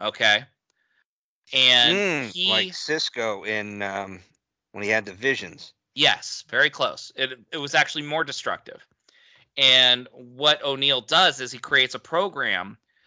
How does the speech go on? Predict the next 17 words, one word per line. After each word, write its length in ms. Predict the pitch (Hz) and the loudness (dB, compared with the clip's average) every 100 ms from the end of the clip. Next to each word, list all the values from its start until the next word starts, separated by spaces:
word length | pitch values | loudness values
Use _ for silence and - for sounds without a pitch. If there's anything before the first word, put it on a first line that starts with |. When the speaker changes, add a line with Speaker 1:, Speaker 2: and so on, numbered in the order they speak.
| _ _ _ _ | _ _ _ _
Speaker 1:
that 260 | 127 135 131 | 4 6 6
actually 460 | 139 151 - 147 135 | 4 2 0 -4 0
adds 320 | 139 151 143 - | 4 4 2 -2
a 120 | 127 | -2
new 420 | 127 135 165 190 | -2 -2 0 0
chevron 760 | - 180 180 143 110 95 95 - _ _ | 0 0 0 0 -4 -4 -10 -18 _ _
to 340 | - 139 123 117 | -8 -6 -4 -4
the 560 | 117 110 104 101 98 90 | -2 -2 0 -2 -6 -8
Stargate 480 | - 165 175 117 - | 0 2 2 -2 -4
program, 500 | 117 104 - - - _ _ _ _ _ | -4 -4 -6 -16 -18 _ _ _ _ _
where 120 | 135 | 0
it 80 | 135 | 0
sends 320 | - 147 143 | 2 0 0
him 140 | 147 135 | -8 -10
to 160 | 139 | -6
another 240 | 131 127 110 | -2 -2 -2
galaxy. 720 | 107 123 117 101 - - | 0 2 2 -2 -10 -16